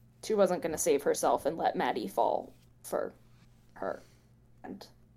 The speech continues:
thus, I, I remember, I, I don't know, I don't have the notes, obviously. I remember writing out lots of possible vote splits on a piece of paper and trying to figure out, like,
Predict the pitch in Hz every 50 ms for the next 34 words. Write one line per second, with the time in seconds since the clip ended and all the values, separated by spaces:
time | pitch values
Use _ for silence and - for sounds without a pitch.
0 | - - - - - - 180 156 160 - - - - - - - - - - -
1 | - _ - - - 160 - - 208 214 214 214 247 240 233 240 262 285 277 339
2 | 339 330 320 285 - - - - - - - - 240 233 269 277 294 285 285 -
3 | - 247 240 233 233 233 226 208 202 190 - - - - - - - - - -
4 | - - _ - 214 214 214 226 220 220 214 196 196 190 185 180 185 196 - -
5 | - 160 160 - - - - - - 208 208 208 - - - - - - - -
6 | - - - 202 202 208 214 233 220 247 247 202 196 185 180 185 190 190 185 180
7 | - 156 175 170 170 175 170 - - 185 185 185 - - - 180 170 170 170 -
8 | 180 170 151 151 151 160 165 190 - - - - - - - - - - - -
9 | - 180 190 190 185 190 - - - - - 170 165 160 131 - - - - -
10 | - - - - - - - - _ _ - - - - - - 190 190 180 170
11 | - - 196 196 196 - 170 - - 175 165 170 - 151 156 160 156 147 156 175
12 | - 180 170 175 175 180 180 - - - 185 185 180 185 165 160 160 165 165 147
13 | - - - - - - - 120 - - - - -